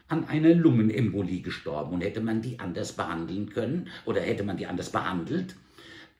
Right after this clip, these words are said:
könnten die möglicherweise noch leben. Und jetzt kommt wieder so ein Ding ins Spiel. Das heißt, da wären ein paar Todesfälle vermeidbar gewesen. Wer steht denn für die gerade?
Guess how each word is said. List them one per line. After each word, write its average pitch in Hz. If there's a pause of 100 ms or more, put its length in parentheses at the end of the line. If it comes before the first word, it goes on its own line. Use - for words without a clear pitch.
(800)
könnten -
die 139
möglicherweise 85
noch 104
leben. 139 (340)
Und -
jetzt -
kommt 131
wieder 196
so 185
ein 131
Ding 76
ins -
Spiel. 57 (1600)
Das 87
heißt, 110
da 110
wären 107
ein 113
paar 87
Todesfälle 101
vermeidbar 131
gewesen. 65 (320)
Wer 104
steht -
denn 82
für 76
die 73
gerade? -